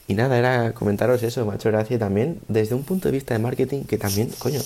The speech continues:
me gusta muchísimo, y no suelo hablar aquí de ello, pero voy a empezar a hablar un poco más. Mirad, desde el punto de vista del marketing, de lo que yo he leído y de lo que yo sé,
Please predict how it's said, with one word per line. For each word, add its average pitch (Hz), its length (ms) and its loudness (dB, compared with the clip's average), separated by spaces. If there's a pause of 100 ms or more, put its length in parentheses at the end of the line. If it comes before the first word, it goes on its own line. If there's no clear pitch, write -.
(120)
me 107 160 4
gusta 123 320 0
muchísimo, 120 640 -2
y 131 40 2
no 104 160 2
suelo 127 220 0
hablar 107 200 2
aquí 110 180 0
de 101 100 2
ello, 123 180 0
pero 110 280 -2 (420)
voy 95 100 -2
a 107 40 0
empezar 120 280 -2
a - 40 2
hablar 107 140 2
un 110 80 0
poco 110 220 -2
más. 113 240 -4 (600)
Mirad, 110 240 2
desde 104 220 0
el 104 80 -2
punto 120 280 -4
de 151 100 -2
vista 123 280 -6
del 98 140 -6
marketing, 107 440 -2
de 98 140 0
lo 92 100 2
que 95 140 -2
yo 101 120 4
he 113 40 2
leído 110 280 2
y 101 60 2
de 98 80 2
lo 92 140 2
que 92 180 -2
yo 98 220 0
sé, 107 320 -4